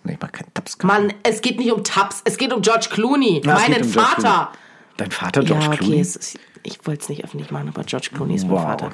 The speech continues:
Speaker 1: das ist
Speaker 2: Okay,
Speaker 1: ja
Speaker 2: nee, ich
Speaker 1: der
Speaker 2: hab gerade
Speaker 1: Hammer.
Speaker 2: gesagt, dass mich das wundert, dass Carsten doch, wir haben doch nach wie viel Folgen? Welche Folge sind wir jetzt?
Speaker 1: Siebenundzwanzigste Folge.
Speaker 2: Siebenundzwanzigste Folge. Wir haben nach sechsundzwanzig Folgen, also doch ein Genussmittel gefunden, Carsten, an dem du dich erfreust. Das wundert mich doch.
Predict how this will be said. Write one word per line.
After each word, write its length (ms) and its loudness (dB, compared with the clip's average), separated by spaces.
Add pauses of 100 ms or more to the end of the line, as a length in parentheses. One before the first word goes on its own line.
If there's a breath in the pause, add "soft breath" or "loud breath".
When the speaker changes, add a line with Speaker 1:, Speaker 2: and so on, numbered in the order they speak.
Speaker 1:
das 200 -2
ist 120 -2
Speaker 2:
Okay, 100 0
Speaker 1:
ja 60 4
Speaker 2:
nee, 80 2
ich 60 0
Speaker 1:
der 100 2
Speaker 2:
hab 80 -4
gerade 140 2
Speaker 1:
Hammer. 100 -2
Speaker 2:
gesagt, 240 0
dass 100 0
mich 140 0
das 160 -2
wundert, 240 2
dass 140 -4
Carsten 380 -2
doch, 380 -2
wir 100 6
haben 220 2
doch 260 2
nach 220 2
wie 100 -2
viel 140 -2
Folgen? 320 -2
Welche 220 -6
Folge 240 -2
sind 100 6
wir 80 6
jetzt? 60 2
Speaker 1:
Siebenundzwanzigste 320 2
Folge. 260 4
Speaker 2:
Siebenundzwanzigste 680 2
Folge. 260 0
Wir 120 2
haben 140 2
nach 100 2
sechsundzwanzig 720 -2
Folgen, 260 0
also 140 0
doch 180 0
ein 140 0
Genussmittel 480 2
gefunden, 440 -2
Carsten, 340 -2
an 140 2
dem 180 2
du 80 2
dich 160 0
erfreust. 500 -2 (100)
Das 200 2
wundert 260 0
mich 80 4
doch. 80 0